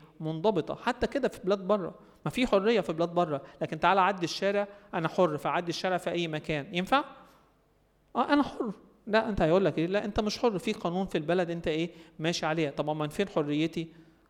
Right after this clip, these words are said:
آه، ليك حريتك، لكن جوه إيه؟ القوانين اللي موجودة.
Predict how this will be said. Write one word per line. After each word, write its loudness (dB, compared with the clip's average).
آه، 6
ليك 2
حريتك، 2
لكن -2
جوه 4
إيه؟ -2
القوانين -4
اللي -8
موجودة. -10